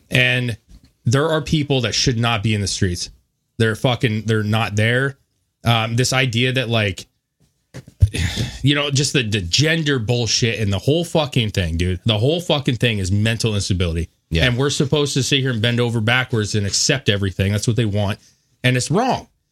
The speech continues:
Speaker 1: And you got these kids. See, this is what drives me nuts. They have YouTube and Instagram and fucking Twitter, all these co-, all these businesses. They have no problem finding our account and banning us for saying some,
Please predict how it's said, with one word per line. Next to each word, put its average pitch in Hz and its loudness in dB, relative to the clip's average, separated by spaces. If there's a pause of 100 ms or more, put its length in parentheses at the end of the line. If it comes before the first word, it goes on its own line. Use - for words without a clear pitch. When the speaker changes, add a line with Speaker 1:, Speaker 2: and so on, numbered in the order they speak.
(180)
Speaker 1:
And 131 2
you 139 0
got 170 2
these 190 0
kids. 147 2
See, 180 2
this 180 0
is 175 0
what 143 0
drives 120 0
me 113 2
nuts. 104 -2 (320)
They 147 4
have 185 0
YouTube 190 0 (360)
and 117 2
Instagram 139 0 (300)
and 95 0
fucking 107 0
Twitter, 131 0
all 147 2
these 175 0
co-, 147 -2
all 147 2
these 160 0
businesses. 92 0 (360)
They 135 2
have 117 0
no 139 0
problem 170 0
finding 143 0
our 131 0
account 101 -2
and 110 2
banning 107 0
us 87 -6
for 113 0
saying 123 0
some, 113 -2